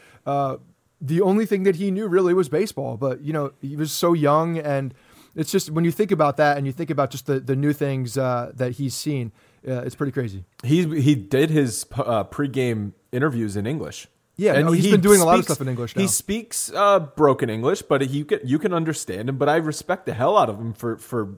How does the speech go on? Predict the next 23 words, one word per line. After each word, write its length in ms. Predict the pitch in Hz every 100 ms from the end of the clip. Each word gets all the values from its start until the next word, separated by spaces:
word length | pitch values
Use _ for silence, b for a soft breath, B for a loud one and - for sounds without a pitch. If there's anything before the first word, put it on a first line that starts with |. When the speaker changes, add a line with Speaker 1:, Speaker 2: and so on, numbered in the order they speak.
| -
Speaker 2:
not 260 | 120 185
having 280 | 180 170 175
a 40 |
translator 540 | 156 170 175 147 120 110
next 260 | 101 95 -
to 100 | 95
him 160 | 143 b b b -
and 180 | 147
just 220 | 131 139 -
putting 240 | 135 156
it 80 | 156
out 240 | 165 214
there. 200 | 120 78
Like, 360 | 98 98 - -
"Yeah, 160 | 202
I'm 100 | 190
not 160 | 120 131
gonna 120 | 139
speak 260 | - 139 131
perfect, 420 | 139 123 135 -
perfect 320 | - 139 120
English, 340 | 151 285 151 147
but 340 | 123 131 -